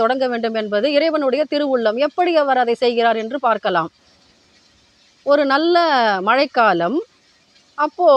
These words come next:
திருக்கோவலூரிலே மூன்று பேரும் ஒன்று கூடுகிறார்கள், ஒரு வீட்டின் இடைகழியிலே.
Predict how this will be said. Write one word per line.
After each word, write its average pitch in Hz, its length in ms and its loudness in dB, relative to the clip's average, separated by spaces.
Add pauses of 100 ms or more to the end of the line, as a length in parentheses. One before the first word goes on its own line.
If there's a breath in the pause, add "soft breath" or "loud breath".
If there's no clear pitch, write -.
(400)
திருக்கோவலூரிலே 294 920 2 (120)
மூன்று 349 340 2
பேரும் 269 400 2 (1080)
ஒன்று 330 300 4
கூடுகிறார்கள், 226 680 2 (180)
ஒரு 247 160 4
வீட்டின் 294 480 -4
இடைகழியிலே. 220 600 2